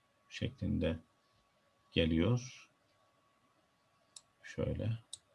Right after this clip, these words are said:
Yani neşeli. Mesaun, akşam.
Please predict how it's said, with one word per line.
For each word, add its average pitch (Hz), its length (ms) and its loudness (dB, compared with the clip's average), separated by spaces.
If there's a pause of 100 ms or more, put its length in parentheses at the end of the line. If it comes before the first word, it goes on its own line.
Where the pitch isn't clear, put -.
(2250)
Yani 95 300 8
neşeli. 101 500 6 (2500)
Mesaun, 123 800 10
akşam. 110 520 4